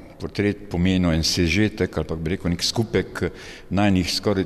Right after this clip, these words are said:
tridesetletnega prijateljevanja. No, in, eh, ko smo prišli do ideje za knjigo,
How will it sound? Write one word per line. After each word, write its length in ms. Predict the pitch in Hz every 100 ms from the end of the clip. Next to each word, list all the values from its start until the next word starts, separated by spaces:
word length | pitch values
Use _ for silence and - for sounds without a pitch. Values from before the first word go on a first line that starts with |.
| -
tridesetletnega 800 | 117 98 82 85 101 101 87 78
prijateljevanja. 800 | - 78 - 76 71 67 69 69 - - - - - -
No, 240 | 101 107
in, 420 | 101 92 95 90
eh, 500 | 87 87 80 - 82 80
ko 140 | - 85
smo 420 | - - 87 85
prišli 380 | - 107 - 78
do 180 | 85
ideje 540 | 85 78 107 90 76 76
za 240 | 69 73
knjigo, 460 | 69 104 110 101